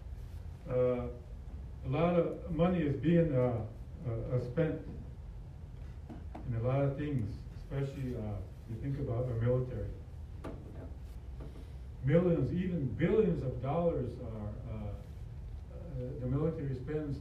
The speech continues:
Speaker 1: to, uh, for, uh, armaments, for weapons, me-, uh, weapons of destructions to, uh, amen, to kill the enemy. Uh, all these, uh,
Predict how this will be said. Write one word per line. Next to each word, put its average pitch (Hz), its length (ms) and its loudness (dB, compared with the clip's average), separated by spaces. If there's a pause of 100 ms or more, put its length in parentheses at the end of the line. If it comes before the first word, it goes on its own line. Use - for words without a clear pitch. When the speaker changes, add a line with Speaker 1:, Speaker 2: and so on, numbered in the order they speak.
Speaker 1:
to, 110 280 -4
uh, 101 120 -4 (960)
for, 123 300 0
uh, 107 640 -4
armaments, 135 540 0
for 123 80 -4
weapons, 113 560 0 (2250)
me-, 127 80 0
uh, 135 220 2 (400)
weapons 135 380 0
of 120 180 -2
destructions 127 720 -4 (240)
to, 110 260 -6
uh, - 1200 -8
amen, 123 320 -2
to - 180 -6
kill 156 220 0
the 127 180 0
enemy. 127 360 2 (1500)
Uh, 120 300 -2
all 147 200 4
these, 123 280 2
uh, 110 320 -2